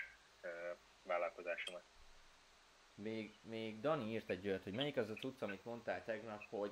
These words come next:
Speaker 2: az egyik ismerősöd egy óra alatt ötszáz forintot keresett, és akkor mondtad neki, hogy ne, ne csinálja azt. Ez nem az ismerősöm, ez a tesóm volt. Pontosan az oldal nevét nem tudom, hogy megkérdezem tőle, de pont,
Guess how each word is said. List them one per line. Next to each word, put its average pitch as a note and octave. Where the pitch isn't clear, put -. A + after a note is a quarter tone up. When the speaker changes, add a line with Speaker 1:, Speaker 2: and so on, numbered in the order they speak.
Speaker 2:
az G#2+
egyik G#2+
ismerősöd G2+
egy G2+
óra G2
alatt F#2+
ötszáz G2+
forintot F#2+
keresett, G2
és F#2+
akkor G#2
mondtad G#2
neki, G2+
hogy F#2
ne, F#2+
ne G2+
csinálja F#2
azt. F2+
Ez G2+
nem B2
az G2+
ismerősöm, G#2+
ez G#2
a G#2
tesóm F#2
volt. G#2+
Pontosan D#3+
az B2
oldal C3
nevét G#2+
nem G#2
tudom, F#2+
hogy F#2+
megkérdezem F#2
tőle, G2
de G2+
pont, B2